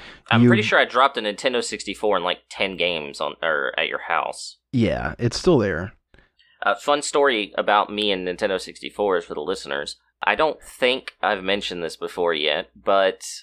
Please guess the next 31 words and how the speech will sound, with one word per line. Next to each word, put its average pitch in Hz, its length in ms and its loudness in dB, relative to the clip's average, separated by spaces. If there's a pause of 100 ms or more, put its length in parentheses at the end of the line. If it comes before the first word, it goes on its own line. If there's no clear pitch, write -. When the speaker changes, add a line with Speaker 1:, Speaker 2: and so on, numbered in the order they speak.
(320)
Speaker 1:
in 123 180 0
the 120 60 -4
past, 85 720 -2
when 104 200 0
I 98 120 4
was 92 160 -2
going 90 260 0
through 85 180 -6
all 76 100 0
of 78 80 -8
my 78 60 -2
medical 80 340 -4
problems, 71 640 -4
as 85 180 -2
we've 82 160 -10
mentioned 80 340 -6
before, 69 360 -6
I've, 69 200 -4 (280)
uh, - 340 -2
I've 78 180 0
had 73 320 -4
them, 76 260 -4 (180)
my 110 160 -2
grandparents 131 500 -2
would 92 80 -4
have 95 120 -4
to - 80 -14
keep - 300 -10
me 82 120 -6
a 69 80 -4
lot. 60 260 -4